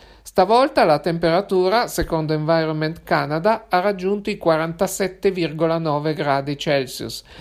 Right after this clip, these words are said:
superando di quasi due gradi il record del giorno prima. In quel giorno, in realtà,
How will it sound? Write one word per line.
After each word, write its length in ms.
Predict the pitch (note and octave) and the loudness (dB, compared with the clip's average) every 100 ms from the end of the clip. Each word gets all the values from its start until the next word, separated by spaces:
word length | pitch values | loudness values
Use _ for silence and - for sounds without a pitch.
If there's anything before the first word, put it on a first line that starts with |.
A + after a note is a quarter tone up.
| D#3 | -20
superando 720 | - - E3+ F3+ G3+ G3+ D3+ | -8 -4 2 4 4 2 -2
di 100 | D3 | -4
quasi 380 | D3+ G3+ F3+ E3 | 2 2 2 0
due 200 | E3 G#3 | 2 2
gradi 360 | F3+ D#3+ F#3+ A3 | 4 2 4 2
il 100 | F#3 | 2
record 380 | D3+ D3+ G3 E3 | 0 0 0 0
del 120 | C#3+ | -2
giorno 300 | E3 C#3+ D3 | -2 -2 -4
prima. 500 | F3+ F#3+ D3 G#2+ G#2 - - - - - | -2 -2 -2 -4 -8 -14 -20 -20 -20 -10
In 160 | - G3+ | -6 2
quel 240 | A#3+ A#3 | 4 4
giorno, 440 | G#3+ G#3+ C#3+ C3+ D#3 | 6 6 6 0 -2
in 120 | D#3+ | 0
realtà, 580 | D#3+ D#3+ E3 C#3+ D3+ | 2 0 2 2 2